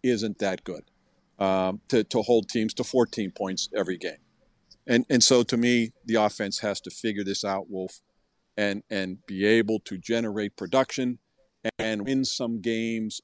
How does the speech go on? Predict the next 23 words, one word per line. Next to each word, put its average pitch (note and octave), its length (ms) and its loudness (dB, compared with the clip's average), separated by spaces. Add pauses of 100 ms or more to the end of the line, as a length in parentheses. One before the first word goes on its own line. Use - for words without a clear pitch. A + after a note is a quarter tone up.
on A2+ 320 -2
their G#2 260 -4
own. F#2 380 -2
And F2+ 260 -6
let's F#2+ 220 0
face G2 320 4
it, F2+ 80 -4
we'll F#2 160 -4
have G2+ 180 2
to F2+ 100 -2
hold G2+ 200 2
our F#2 100 2
breath F#2+ 320 0
because F2+ 300 -6
Ben G#2+ 220 2
Roethlisberger G#2+ 760 2
isn't G2+ 220 0
here A2+ 200 2
in F#2+ 60 -2
the F2+ 60 -4
fourth G#2 320 -2
quarter C#3+ 360 6
anymore C3 440 2